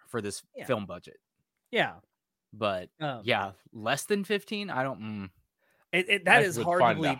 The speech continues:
Speaker 2: If
Speaker 3: hard
Speaker 2: it's,
Speaker 3: to believe.
Speaker 2: if it, if that's true, there were a lot of people working on this movie for free.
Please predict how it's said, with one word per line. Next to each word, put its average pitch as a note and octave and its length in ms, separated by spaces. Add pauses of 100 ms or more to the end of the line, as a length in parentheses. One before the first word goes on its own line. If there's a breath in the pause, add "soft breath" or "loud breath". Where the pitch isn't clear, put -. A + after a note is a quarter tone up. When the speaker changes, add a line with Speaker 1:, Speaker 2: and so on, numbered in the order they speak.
Speaker 2:
If G#3+ 120
Speaker 3:
hard A#2 100
Speaker 2:
it's, - 120
Speaker 3:
to G2+ 100
believe. E2 500
Speaker 2:
if F#3+ 160
it, B3 100
if D#3+ 120
that's G#3 280
true, E3 400
there E3+ 140
were A#2+ 160
a G#2+ 60
lot A#2 220
of A2+ 80
people A#2+ 260
working A#2 260
on A2+ 100
this A2+ 160
movie B2+ 240
for - 140
free. E3+ 420